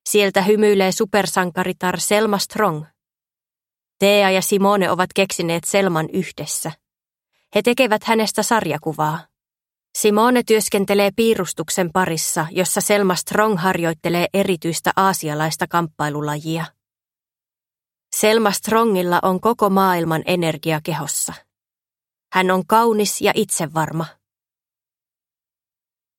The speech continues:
Simone huokaa ja ajattelee tyttöjä, jotka kävelevät keskustassa.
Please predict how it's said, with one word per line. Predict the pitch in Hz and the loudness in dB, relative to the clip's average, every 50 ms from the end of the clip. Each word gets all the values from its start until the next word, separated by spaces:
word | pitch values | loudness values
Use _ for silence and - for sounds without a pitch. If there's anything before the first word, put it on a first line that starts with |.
| _ - - | _ -8 -2
Simone | - 226 220 233 254 262 262 247 | 0 2 4 4 4 4 2 2
huokaa | 214 262 277 254 214 - - 175 180 | 2 2 2 2 2 0 0 0 0
ja | 180 185 - | 2 0 2
ajattelee | - 214 214 196 190 - - 165 165 170 165 160 | 2 2 2 2 0 -2 -4 -2 -2 -2 -2 0
tyttöjä, | 196 202 196 _ - - 170 170 170 170 170 - | -2 -2 -2 _ -4 -2 0 0 0 -2 0 -2
jotka | 190 185 - - - - | -2 -2 0 -2 0 2
kävelevät | 202 196 180 190 180 165 156 165 160 156 - | 2 2 2 2 0 0 0 -2 -4 -4 -4
keskustassa. | 190 175 156 - - - 147 - - - - - - - - 156 | -4 -4 -4 -6 -10 -10 -12 -12 -10 -10 -8 -8 -6 -6 -8 -10